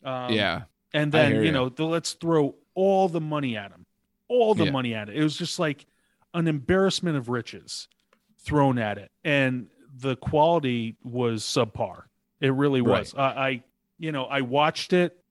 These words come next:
Speaker 1: and I am through with it. Uh, there's no rewatch with me. It was
Speaker 2: Oh, it's
Speaker 1: just
Speaker 2: complete garbage.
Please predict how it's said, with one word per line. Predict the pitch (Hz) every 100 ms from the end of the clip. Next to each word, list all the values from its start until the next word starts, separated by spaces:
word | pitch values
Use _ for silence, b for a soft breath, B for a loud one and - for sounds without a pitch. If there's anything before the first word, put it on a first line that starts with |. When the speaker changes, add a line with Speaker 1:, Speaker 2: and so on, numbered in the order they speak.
| _ -
Speaker 1:
and | 123
I | 117 117
am | 110 98
through | - - 117
with | 104 95
it. | 95 92
Uh, | 131 123
there's | 117 131 120
no | 135 151 135
rewatch | 117 131 120 110 107 -
with | 107 -
me. | 104 101
It | 113
was | 117 117 104
Speaker 2:
Oh, | 302
it's | 135
Speaker 1:
just | -
Speaker 2:
complete | 135 185 180 -
garbage. | 127 117 78 - -